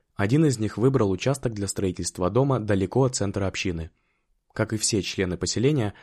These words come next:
он намеревался первым делом построить себе дом, для чего требовалось обеспечить доставку строительных материалов и воды для бетона.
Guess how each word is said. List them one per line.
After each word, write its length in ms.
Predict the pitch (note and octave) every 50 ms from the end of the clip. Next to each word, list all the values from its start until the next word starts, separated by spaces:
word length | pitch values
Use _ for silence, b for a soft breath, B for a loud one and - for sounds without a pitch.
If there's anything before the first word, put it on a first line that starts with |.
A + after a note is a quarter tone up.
| B B B
он 180 | - D#3 E3+
намеревался 540 | D#3 B2 G#2 F#2+ G2 F#2+ A2 A#2 - - G2+
первым 400 | - - G#2+ A#2 B2 C3 B2+ B2
делом 260 | A#2 A#2+ A#2 A2+ A2+
построить 420 | - G2 - - - G#2 F#2+ E2+ -
себе 220 | - E2+ F2+ E2+
дом, 260 | F#2+ A#2+ C3+ C3+ C3 B B B B B _
для 120 | F#2 A#2
чего 220 | - - C3 D3+ D#3+
требовалось 540 | - C3 C3 B2 B2 A#2 A#2 A2+ A2 -
обеспечить 520 | - G#2+ G2 F#2+ - - A#2+ C3 - B2 G2+
доставку 460 | G2 F2 - - B2+ C3 C3 - B2+
строительных 540 | - - - G2 F#2 E2+ - E2+ E2 - -
материалов 580 | F2+ F2 E2+ F#2+ F#2+ A2 C3 C#3 C#3 C3 C3 -
и 100 | - D3
воды 420 | C3+ A#2+ G#2 F#2 G2+ A2+ B2 B2+ B B B B B _ _
для 160 | F#2 F#2+ G2
бетона. 400 | G2 G2 - F2 E2 D#2 D#2 D2+